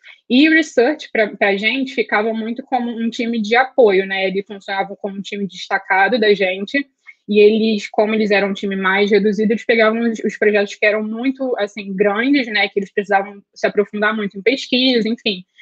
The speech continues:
E eles a-, davam muito esse apoio pra teste de usabilidade, toda, pra gente descobrir também o problema, né, do projeto. Enfim, eles conseguem dar apoio em várias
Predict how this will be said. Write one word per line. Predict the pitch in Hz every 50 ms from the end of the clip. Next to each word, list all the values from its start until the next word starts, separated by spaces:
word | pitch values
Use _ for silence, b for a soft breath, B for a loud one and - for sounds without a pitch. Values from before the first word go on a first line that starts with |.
| B B B B _ -
E | 226
eles | 220 226 226
a-, | 233 220
davam | - 214 214 220 226 247
muito | 233 240 269 269 302
esse | 294 -
apoio | 320 311 - 294 226 202 202
pra | 220 214 202
teste | - 190 196 - 202
de | 196
usabilidade, | 190 202 196 190 196 254 247 247 240 208 214 214 220 208 196 190 185 185 185 _
toda, | - 202 196 202 208 208 208
pra | - 202
gente | 185 208 208 - 196
descobrir | 185 202 - - - 311 247 214 220 233 254 254
também | - 202 202 190 190 196 214 208
o | 196 190
problema, | - 214 208 196 196 196 220 226 214 202 185
né, | 185 190 196
do | 190 180
projeto. | - 202 196 196 196 202 208 - 262
Enfim, | 269 - 247
eles | 214 196 202
conseguem | - 233 226 220 - 220 220 226 226 233
dar | 226 220 220
apoio | 226 226 - 220 214 226 226
em | 226 240
várias | 208 220 208 214 226 226 247 247 240 - - - -